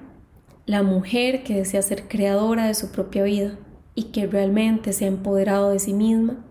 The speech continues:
es aquella que reconoce el valor de su energía femenina en sí, que se descubre a sí misma a través de lo que le sucede,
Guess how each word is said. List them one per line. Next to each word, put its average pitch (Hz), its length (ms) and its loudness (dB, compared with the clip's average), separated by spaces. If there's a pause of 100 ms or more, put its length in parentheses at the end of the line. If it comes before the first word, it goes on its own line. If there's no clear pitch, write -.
(480)
es - 160 0
aquella 226 520 -2 (580)
que 226 100 -2
reconoce 202 520 2
el 233 100 0
valor 208 560 2
de 247 80 0
su 233 140 -2
energía 196 380 0
femenina 202 460 0
en 196 120 2
sí, 226 380 0 (720)
que 214 120 -2
se 196 120 -2
descubre 254 680 0
a 214 60 -2
sí 214 160 0
misma 220 520 2
a - 120 -4
través 190 260 2
de 196 80 0
lo 202 120 -4
que 202 100 -6
le 185 100 0
sucede, 196 600 -2